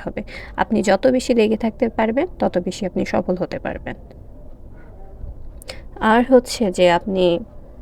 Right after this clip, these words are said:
প্রতিদিন পড়ার অভ্যাস করতে হবে, প্রতিদিন পড়তে হবে, কম করে হলেও আট ঘন্টা আপনাকে পড়তেই হবে। নোট বানানোর অভ্যাস করুন, কারণ রিভিশনে অনেক সুবিধা হয়। আপনি পড়তে বসলেন, ছোট ছোট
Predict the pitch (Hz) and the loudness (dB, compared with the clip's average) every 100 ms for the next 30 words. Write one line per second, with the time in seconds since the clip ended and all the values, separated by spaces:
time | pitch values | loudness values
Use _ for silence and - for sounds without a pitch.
0 | - - - - - 269 285 311 294 226 | -18 -16 -14 -14 4 6 8 6 6 6
1 | 180 165 170 - - 160 - 170 170 - | 6 6 2 -6 -4 -4 0 0 0 -2
2 | - - - 208 220 214 220 214 214 - | -4 -12 2 4 6 6 6 6 4 4
3 | 254 254 269 - 339 - - 285 240 202 | 4 6 4 2 2 2 4 8 8 6
4 | 196 185 - 214 185 180 190 185 - 208 | 2 0 0 0 2 2 0 0 2 2
5 | - 202 190 185 170 202 311 - - - | 4 4 4 4 4 4 2 -2 -18 -18
6 | - - - - 269 240 240 233 220 214 | -18 -18 -6 8 10 10 8 6 6 8
7 | 185 180 214 - 190 202 285 - 185 175 | 6 4 0 2 4 6 4 2 4 6
8 | 190 196 208 - 220 214 226 254 226 185 | 6 6 4 4 4 4 4 4 2 2
9 | 185 170 165 - 175 - 185 - 240 - | 4 4 2 2 0 2 0 2 2 0
10 | - 370 - - - 185 | 0 0 2 -2 0 2